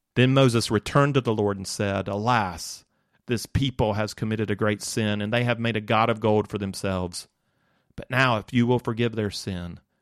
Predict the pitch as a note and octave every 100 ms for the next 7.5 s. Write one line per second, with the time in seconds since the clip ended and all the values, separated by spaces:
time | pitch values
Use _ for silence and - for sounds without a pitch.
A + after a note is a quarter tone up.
0 | _ _ - A2 - A#2+ A#2+ A#2 - C#3+
1 | A2 - A2 A2+ - A#2 A2 G2+ - -
2 | G2 F#2+ F#2+ G2 - G2+ - G2 F#2+ G2
3 | F2+ - E2+ - _ _ _ _ _ _
4 | _ _ _ _ _ _ _ _ _ _
5 | _ _ _ _ _ _ _ _ _ _
6 | _ _ A#2+ B2+ - - A#2+ A#2+ - A2+
7 | - A2+ F2 - -